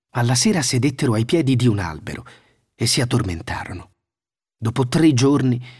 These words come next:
si trovavano sempre nelle stesse condizioni, più avviliti che mai. A mezzogiorno si fermarono per sentire un uccellino bianco come la neve che cinguettava deliziosamente sopra un ramo.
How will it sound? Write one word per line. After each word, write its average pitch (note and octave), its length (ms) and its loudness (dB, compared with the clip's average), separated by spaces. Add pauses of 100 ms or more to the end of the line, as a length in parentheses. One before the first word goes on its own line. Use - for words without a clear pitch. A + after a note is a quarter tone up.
(180)
si - 200 -4
trovavano A#2+ 500 0
sempre E3 640 0
nelle A2+ 220 2
stesse B2+ 420 0
condizioni, G#2+ 680 -2 (400)
più C#3 220 0
avviliti A2 520 0
che F#2+ 140 -8
mai. E2 380 -10 (760)
A - 60 -4
mezzogiorno D#3 720 4 (240)
si - 180 0
fermarono D#3 560 0
per C3+ 160 0
sentire B2+ 440 2
un A#2+ 140 2
uccellino B2 500 0
bianco B2 480 0
come A#2 200 0
la F#2 120 -4
neve A#2 280 0 (280)
che B2+ 160 -2
cinguettava D3 580 0
deliziosamente C#3 1080 -2
sopra B2 320 -2
un A2 100 -2
ramo. D#2 460 -12